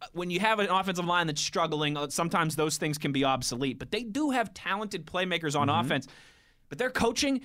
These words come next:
Speaker 1: their play design on offense, it just doesn't work. It doesn't work for Justin Fields. It doesn't work for the wide receivers. It requires them to lean too much on their run game to be insanely productive for them to get anything going.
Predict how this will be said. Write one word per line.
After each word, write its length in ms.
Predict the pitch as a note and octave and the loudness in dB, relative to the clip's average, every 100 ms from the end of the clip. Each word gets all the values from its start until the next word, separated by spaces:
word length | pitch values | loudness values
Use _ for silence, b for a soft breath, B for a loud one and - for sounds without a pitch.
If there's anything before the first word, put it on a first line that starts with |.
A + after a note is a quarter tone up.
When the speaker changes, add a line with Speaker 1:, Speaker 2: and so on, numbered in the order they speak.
| B | B
Speaker 1:
their 160 | E3+ G#3+ | -2 -2
play 340 | - F#3+ A3 | -4 -2 0
design 260 | A#3 A3 A3+ | 2 2 4
on 100 | G3+ | 4
offense, 420 | F#3 G3 A3+ G#3 - | 2 2 -2 -2 -6
it 220 | A3+ F#3 | -6 -4
just 320 | B3+ G3 D3 | -4 -4 0
doesn't 340 | E3+ E3 E3 | 2 2 0
work. 320 | B2 D3 A#2+ E3+ | 2 2 2 0
It 80 | |
doesn't 240 | E3+ F#3 F3+ | 0 -2 0
work 160 | F3+ | 0
for 100 | E3+ | -2
Justin 340 | D3 D#3 - A2 | -2 -2 -4 -8
Fields. 400 | - A#3+ A#3 A#3 | 0 4 4 2
It 100 | E3+ | 0
doesn't 260 | F3+ F3 D#3+ | 0 -2 0
work 200 | E3 D#3+ | -2 -2
for 80 | |
the 60 | C3+ | -4
wide 260 | C#3 D3+ C#3+ | 0 2 2
receivers. 680 | A#2+ - B3 A#3+ A#3 A3 - B B | 0 0 2 2 2 2 -2 B B
It 120 | F3 | -4
requires 480 | D#3+ D3+ G#3+ G#3 F#3+ | -4 -2 0 2 2
them 160 | G3 F3+ | 0 -2
to 120 | E3 | -2
lean 260 | E3+ G#3 | 2 2
too 160 | G3+ G#3 | 2 2
much 200 | G3 G3 | 2 2
on 120 | F3 | 2
their 100 | D#3+ | 2
run 260 | D3+ G3 A3+ | 2 2 2
game 220 | A3 A3 | 0 0
to 80 | G3 | -2
be 160 | D#3+ D#3+ | -2 -2
insanely 520 | D3 - A3 G#3+ G3 | 0 2 2 4 2
productive 500 | - D#3+ G#3+ - A3 | 0 0 0 0 -4
for 120 | F3+ | -2
them 180 | F3 G3 | 0 0
to 60 | E3+ | 0
get 200 | D#3+ - | -4 -2
anything 480 | G3 G3+ - D3+ C3+ | 0 0 0 -2 0
going. 400 | F3+ G#3 G#3+ | 2 4 4